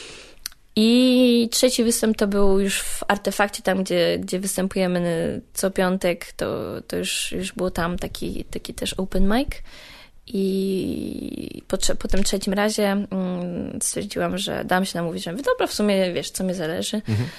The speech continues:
Speaker 1: wyjdę coś z pięcioma minutami”, bo g-, generalnie Tomek mnie na to namawiał, bo mi powiedział, że słyszał, jak coś opowiadam i, i stwierdził, że, że
Speaker 2: Że... dobrze to robisz,
Speaker 1: Tak,
Speaker 2: czy
Speaker 1: że
Speaker 2: coś
Speaker 1: dobrze to
Speaker 2: takiego.
Speaker 1: robię i, i że, że byłabym w tym dobra. No i tak przyszłam,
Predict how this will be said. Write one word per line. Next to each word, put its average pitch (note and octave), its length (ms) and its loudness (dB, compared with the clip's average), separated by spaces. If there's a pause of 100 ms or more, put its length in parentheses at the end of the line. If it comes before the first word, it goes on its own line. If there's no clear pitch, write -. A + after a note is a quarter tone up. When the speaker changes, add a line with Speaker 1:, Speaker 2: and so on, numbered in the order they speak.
(120)
Speaker 1:
wyjdę G3 320 4
coś - 360 -2 (400)
z - 120 -2
pięcioma F#3+ 340 0
minutami”, F3+ 360 0
bo G#3 120 4
g-, A3 180 -2 (100)
generalnie C#4+ 480 6
Tomek C4+ 280 2
mnie B3 220 2
na A#3+ 140 2
to A#3 120 0
namawiał, A3 400 4
bo A3 120 2
mi G#3+ 120 2
powiedział, G#3 300 0
że F#3+ 200 0 (480)
słyszał, G#3 300 2
jak F#3+ 120 4
coś - 180 -4
opowiadam G3+ 640 4 (120)
i, G3 340 6
i G3+ 40 2
stwierdził, F#3 340 2
że, E3+ 500 6 (140)
że F3+ 260 6
Speaker 2:
Że... A2 100 4
dobrze G#2 300 6
to G#2 140 4
robisz, F2 260 2
Speaker 1:
Tak, D#3 120 8
Speaker 2:
czy - 40 -2
Speaker 1:
że F#3 40 2
Speaker 2:
coś G#3+ 100 0
Speaker 1:
dobrze B3+ 180 6
to F#3+ 60 4
Speaker 2:
takiego. A#3 200 6
Speaker 1:
robię C#4+ 220 6
i, A#3+ 420 4
i A3 80 -2
że, G#3+ 300 0 (520)
że G3 240 4 (360)
byłabym G#3 340 2
w - 40 -6
tym - 140 -6
dobra. - 260 0
No G4+ 60 -2
i B4+ 240 0
tak - 220 -4
przyszłam, A3 480 0